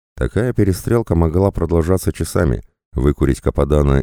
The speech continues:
из-под конструкции эллинга не представлялось возможным. «Эта упрямая девка не хочет сдаваться и торчит занозой у меня в одном месте», недовольно пробурчал Кайоде.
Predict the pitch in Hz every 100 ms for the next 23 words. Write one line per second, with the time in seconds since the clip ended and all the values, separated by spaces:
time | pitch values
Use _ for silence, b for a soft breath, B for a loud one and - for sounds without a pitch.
0 | - - - - 71 - 71 - - -
1 | 76 87 90 98 90 90 85 - 76 73
2 | 69 71 85 85 71 58 53 - _ _
3 | _ _ _ _ - 87 90 98 92 98
4 | 92 92 90 87 92 98 - 71 76 -
5 | 90 82 76 80 90 95 - 64 - _
6 | _ - 92 101 92 104 82 92 101 95
7 | 82 78 82 87 80 78 85 85 90 -
8 | 62 - _ _ - 67 64 65 65 64
9 | - 62 65 - 64 - 62 58 57